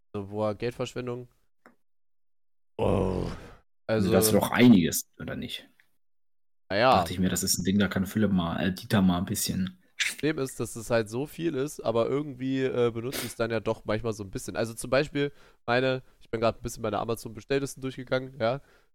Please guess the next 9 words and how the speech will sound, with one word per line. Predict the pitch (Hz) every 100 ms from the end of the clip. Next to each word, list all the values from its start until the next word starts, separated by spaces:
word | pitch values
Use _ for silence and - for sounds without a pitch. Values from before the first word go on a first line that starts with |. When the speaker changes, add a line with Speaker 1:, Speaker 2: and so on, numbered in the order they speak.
| _
Speaker 1:
<laughs> | 104 95 - - _ _ -
Meine, | 117 120
äh, | 117 113 117 113 113 - 113 110 107
äh, | -
mein, | 110 107 110
mein | 107 107
Grinder | 110 117 123 147 113 123
von | - 117 104
Krups, | - 135 - -